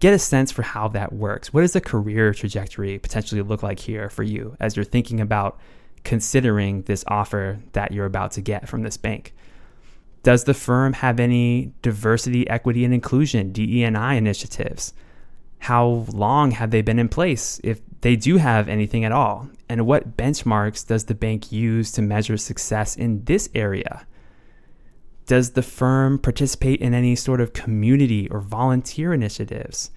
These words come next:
Is the C E O or any board members on the board of any nonprofits or also for-profit organizations? And if so, which ones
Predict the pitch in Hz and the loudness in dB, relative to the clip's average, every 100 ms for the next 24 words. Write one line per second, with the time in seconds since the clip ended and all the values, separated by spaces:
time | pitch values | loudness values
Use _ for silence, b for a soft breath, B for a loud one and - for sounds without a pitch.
0 | b b b b b - 113 107 117 - | b b b b b -8 -6 -2 -2 -2
1 | 123 107 110 131 180 107 101 - 101 101 | -2 0 0 4 4 4 2 0 -2 -2
2 | 120 127 110 104 123 143 113 107 101 101 | 0 0 0 0 2 2 2 0 0 0
3 | 101 - b b b b b 113 120 113 | -2 -6 b b b b b 2 4 2
4 | 107 104 113 117 110 110 101 98 110 110 | 0 0 2 2 2 0 0 -2 -2 -4
5 | - 107 - 160 175 - - 110 104 104 | -6 -6 0 0 0 -2 -6 -2 0 0
6 | 101 104 - 110 117 131 120 - 139 139 | 0 -2 -2 -2 0 2 0 2 0 2
7 | 117 110 - 110 110 107 113 151 - 104 | -2 -2 -2 0 0 0 0 -2 -2 -4
8 | 107 - 113 127 123 - 147 147 113 120 | -6 -6 -2 0 0 2 4 4 4 2
9 | - 113 110 160 120 104 101 - | -4 -10 -2 0 0 0 -8 -10